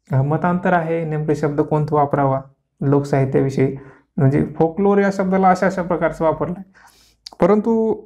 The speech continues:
हे जी काही शब्दामध्ये व्याप्ती आहे या लोकसाहित्य ह्याच्यामध्ये, त्याची मर्यादा म्हणा, त्याचा आकार, आढावा,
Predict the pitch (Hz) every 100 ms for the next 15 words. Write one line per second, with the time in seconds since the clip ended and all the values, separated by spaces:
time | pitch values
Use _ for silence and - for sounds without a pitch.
0 | - - _ - - 196 214 220 214 208
1 | 185 185 196 190 185 180 175 - 170 147
2 | 139 139 139 143 135 143 143 147 143 143
3 | 139 139 131 131 127 - _ _ _ _
4 | 147 151 202 190 190 - - _ _ 135
5 | 151 165 170 156 151 143 143 139 - -
6 | _ 143 139 - - 147 - 151 147 143
7 | 147 151 147 139